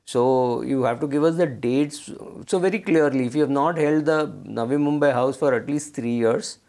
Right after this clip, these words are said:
then it, this whole, uh, thing will not work out. If you have already held it for three years, you sit with a C A, sit with a website, put all the dates together, calculate, and then you can see how much capital gains you're making.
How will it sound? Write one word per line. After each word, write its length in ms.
then 440
it, 180
this 220
whole, 500
uh, 120
thing 260
will 100
not 320
work 300
out. 180
If 140
you 80
have 120
already 420
held 200
it 140
for 140
three 240
years, 320
you 240
sit 280
with 200
a 80
C 380
A, 120
sit 260
with 200
a 420
website, 600
put 160
all 180
the 80
dates 360
together, 500
calculate, 640
and 200
then 160
you 120
can 200
see 320
how 140
much 220
capital 360
gains 280
you're 120
making. 480